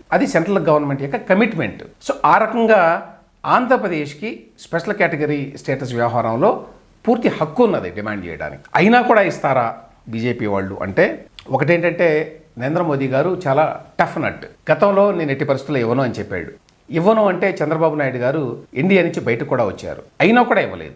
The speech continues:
ఇప్పుడు చంద్రబాబు నాయుడు గారు గట్టిగా పట్టుబట్టి ఎట్టి పరిస్థితుల్లో స్పెషల్ కేటగిరీ స్టేటస్ ఇవ్వాల్సిందే, ఇస్తేనే నేను మద్దతు పలుకుతాను అని అంటారా? ఇక్కడ ఒక ఇష్యూ ఏంటంటే స్పెషల్ కేటగిరీ స్టేటస్ అనే దానికోసం అంత పోరాడితే అన్నిటినీ సాక్రిఫైస్ చేసి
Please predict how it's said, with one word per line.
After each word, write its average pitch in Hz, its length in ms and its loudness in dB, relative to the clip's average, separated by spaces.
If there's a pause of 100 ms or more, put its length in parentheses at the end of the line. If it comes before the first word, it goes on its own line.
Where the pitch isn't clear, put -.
(120)
ఇప్పుడు 208 560 4
చంద్రబాబు 202 360 2
నాయుడు 151 280 -2
గారు 143 180 -2
గట్టిగా 196 520 2
పట్టుబట్టి 165 720 -4
ఎట్టి 185 260 -2
పరిస్థితుల్లో 196 720 0
స్పెషల్ 180 320 -6
కేటగిరీ 160 380 0
స్టేటస్ 151 320 -6
ఇవ్వాల్సిందే, 147 760 0 (180)
ఇస్తేనే 226 380 2
నేను 185 240 -2
మద్దతు 147 280 -4
పలుకుతాను 127 540 -4 (200)
అని 127 100 -4
అంటారా? 123 600 0 (180)
ఇక్కడ 208 160 2
ఒక 175 100 0
ఇష్యూ 175 280 2
ఏంటంటే 147 680 -2 (500)
స్పెషల్ 220 340 0
కేటగిరీ 190 440 2
స్టేటస్ 160 420 -2
అనే 143 140 2
దానికోసం 131 640 -2
అంత 131 180 -2
పోరాడితే 135 800 0 (140)
అన్నిటినీ 247 380 6
సాక్రిఫైస్ 185 560 -2
చేసి 165 400 -4